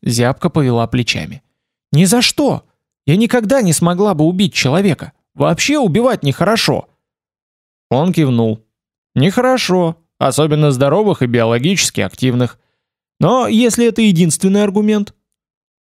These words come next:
Она что-то возражала. Он не слушал щебетания. Его глаза оглядывали солдат, помещения. Маскировочные комбинезоны на всех странные. Непривычные зелёные с пятнами, а серые.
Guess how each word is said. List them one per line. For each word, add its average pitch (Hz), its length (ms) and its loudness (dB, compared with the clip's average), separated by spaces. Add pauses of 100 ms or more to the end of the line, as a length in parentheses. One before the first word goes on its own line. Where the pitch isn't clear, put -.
(180)
Она 151 280 2
что-то 196 340 0
возражала. 139 680 -2 (520)
Он 302 220 0
не 269 100 2
слушал 226 400 0
щебетания. 120 800 -2 (260)
Его 143 260 0
глаза 170 400 2
оглядывали 143 500 0
солдат, 107 600 -4 (140)
помещения. 110 760 -2 (560)
Маскировочные 196 640 0
комбинезоны 190 720 0
на 120 160 0
всех 185 220 -2
странные. 131 600 -4 (400)
Непривычные 226 680 0
зелёные 147 480 0
с - 80 -6
пятнами, - 520 -4 (240)
а 247 140 0
серые. 120 600 0